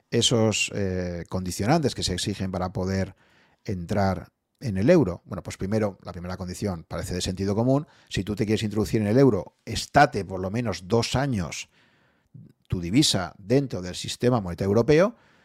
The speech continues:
sin devaluar. O sea, demuéstrame que tu moneda es relativamente estable con el, respecto al resto de, de divisas europeas y como mínimo estate ahí dos años en el sistema monetario europeo, ¿de acuerdo? Esto es una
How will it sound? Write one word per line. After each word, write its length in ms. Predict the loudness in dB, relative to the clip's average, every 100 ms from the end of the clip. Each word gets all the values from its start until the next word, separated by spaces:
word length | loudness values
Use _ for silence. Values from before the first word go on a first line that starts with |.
| -10
sin 360 | 0 2 2
devaluar. 480 | 2 2 4 4 4
O 40 | -2
sea, 240 | -14 -16 -12
demuéstrame 880 | -6 -2 -2 2 2 4 4 2 -6
que 200 | -8 -8
tu 240 | -8 -10 -10
moneda 640 | -10 -12 -10 -8 -6 -4
es 120 | -4 -6
relativamente 480 | -8 -6 -8 -4
estable 360 | -2 2 4 4
con 340 | 0 -4 -6
el, 240 | -10 -12 -12
respecto 360 | -8 -6 -6
al 60 | -6
resto 280 | -6 -6 -2
de, 240 | 0 0 -4 -20 -10
de 100 | -4
divisas 320 | -2 0 0
europeas 560 | 2 2 2 0 -2 -12 _ _ _
y 120 | -10
como 280 | 2 4 6
mínimo 560 | 6 4 4 2 0 -6 _ _ _ -8
estate 340 | -2 2 4
ahí 120 | 4
dos 180 | 2 -2
años 400 | -6 -6 -8 -10 _ -12
en 120 | -8
el 60 | -8
sistema 300 | -8 -8 -8
monetario 260 | -8 -10
europeo, 320 | -10 -14 -18 -18
¿de 60 |
acuerdo? 300 | -14 -10 -10 -14 _ _ _ -14
Esto 280 | -8 -6 -8
es 100 | -10
una 220 | -10 -10